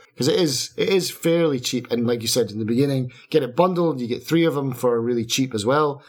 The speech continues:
Um, and the other two are probably better than this. Um, 'cause the bunker, I like the bunker 'cause the bunker is more point and clickish, and you can choose which areas to go and visit, and there are little puzzles to solve throughout the game as well.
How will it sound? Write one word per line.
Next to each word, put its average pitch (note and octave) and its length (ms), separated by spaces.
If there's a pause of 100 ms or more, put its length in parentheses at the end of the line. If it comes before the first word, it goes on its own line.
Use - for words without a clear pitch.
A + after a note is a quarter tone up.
(140)
Um, B2+ 540
and A#2+ 180
the A2+ 120
other C3+ 200
two B2 480
are A2+ 60
probably A#2+ 380
better D3+ 280
than G#2+ 160
this. - 380 (220)
Um, G#2+ 460 (200)
'cause A#2+ 160
the C3 60
bunker, D3+ 420
I E3 120
like F3 240
the C#3+ 80
bunker C3 320
'cause A#2+ 180
the A#2+ 80
bunker C#3+ 380
is B2 520 (100)
more A#2+ 260
point A#2+ 260
and G#2 100
clickish, - 540 (120)
and A2 160
you A#2 100
can G#2+ 180
choose B2 420
which A#2 240
areas A#2 380
to A#2 100
go A2 240
and G#2+ 160
visit, B2 480
and A#2+ 240 (140)
there B2 120
are C3 60
little C#3 340
puzzles D#3 360
to C#3 100
solve B2+ 360
throughout A#2+ 280
the A2+ 80
game A#2 260
as G#2+ 120
well. A#2 320